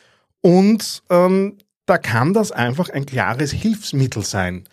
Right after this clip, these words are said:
weil du natürlich klare Grenzen ziehen kannst, einerseits zwischen Arbeitsblöcken, und es ist bei mir in Kundenprojekten natürlich auch so, äh, ich rechne auch teilweise nach Stunden ab,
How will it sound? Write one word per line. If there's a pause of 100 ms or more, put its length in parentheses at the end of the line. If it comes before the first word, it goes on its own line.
(440)
weil
du
natürlich (140)
klare
Grenzen
ziehen
kannst,
einerseits
zwischen
Arbeitsblöcken, (220)
und
es
ist
bei
mir
in
Kundenprojekten
natürlich
auch
so,
äh, (320)
ich
rechne
auch
teilweise
nach
Stunden
ab,